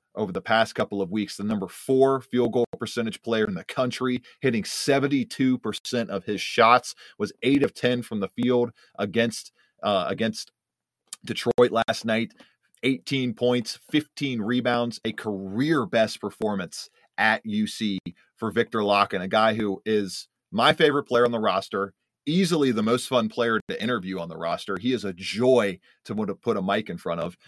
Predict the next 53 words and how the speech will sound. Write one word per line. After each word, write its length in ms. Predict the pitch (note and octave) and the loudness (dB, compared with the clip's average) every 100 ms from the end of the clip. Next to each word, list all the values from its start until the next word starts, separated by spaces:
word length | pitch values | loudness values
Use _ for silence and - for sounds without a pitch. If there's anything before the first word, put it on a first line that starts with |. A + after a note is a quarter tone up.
| - | -4
He 60 | B2+ | -2
was 140 | A#2+ | 2
talking 220 | C3 A#2 | 2 2
about, 300 | G#2 G#2+ G2 | 2 4 4
uh, 120 | G2 | 2
graduate 480 | F2+ A#2 - G#2+ A2 | 0 0 0 -2 -2
assistant 460 | G#2+ - A2 G#2+ F2 | -4 -4 -6 -6 -4
Jalen 360 | A2+ A#2 G#2+ | -2 0 -2
Stowe, 540 | F#2 - B2 A2 G#2+ - _ _ | -6 0 2 4 0 -6 _ _
and 240 | - G#2 G2+ | -4 -4 0
we 120 | B2 | 2
got 180 | C#3+ B2+ | 4 4
insight 320 | A2 B2 G#2+ | 2 0 0
into 160 | G2+ G2 | 0 -2
this 360 | G2 F#2+ - - | 0 -2 -6 -10
when 120 | G#2 | -6
we 80 | G2+ | -4
were 80 | F#2+ | -4
at 80 | F2 | 0
practice 420 | A#2+ B2 - G#2 | 4 4 2 -2
on, 300 | G2+ F#2 F2+ _ _ - | -2 -2 -6 _ _ -8
uh, 140 | F#2 F2+ | -4 -2
what 160 | F#2+ | -4
was 80 | E2+ | -6
it, 60 | - | -8
on 140 | G2+ | -8
Tuesday. 580 | F#2 C3+ C#3 A#2+ F2+ D2 - _ _ | -4 0 2 2 -4 -4 -12 _ _
So 140 | - | -4
him 180 | G2+ F#3+ | 2 4
and 80 | G#3+ | 4
Jalen 260 | E3+ D#3 - | 6 4 4
Stowe 280 | - B2+ | 4 6
were 140 | A2+ G#2 | 6 4
going 320 | A#2 A#2 B2 | 4 4 4
at 160 | B2 B2 | 2 0
it 100 | A#2+ | 0
hard. 340 | G#2+ G#2 G2+ - G2+ _ _ - | -2 0 0 -2 -6 _ _ -4
They're, 280 | G#2 G2 F2+ | 0 0 -2
they're, 260 | G#2 G#2+ G2+ - | -4 -2 -4 -6
Jalen 320 | - B2 B2 | 0 2 2
Stowe 260 | A#2 B2 A#2+ | 0 4 4
was 200 | A#2 G#2 | 2 -4
the 180 | G#2+ F#2+ | -6 -6
defender, 520 | G2 - A#2 G#2+ F#2+ | -8 -2 -2 0 -2
quote 220 | - G2 | 0 -2
unquote, 400 | F#2+ - G2 F2+ | -2 0 0 0
that 120 | F2+ | -4
he 80 | G#2+ | -4
would 140 | G#2 | -4
be 120 | F2+ G2 - | -4 -6 -2
matching 320 | F#2+ - G2+ | -4 -4 -4
up 140 | F#2+ | -4
against 440 | F#2+ F2+ F2 - | -4 -8 -8 -10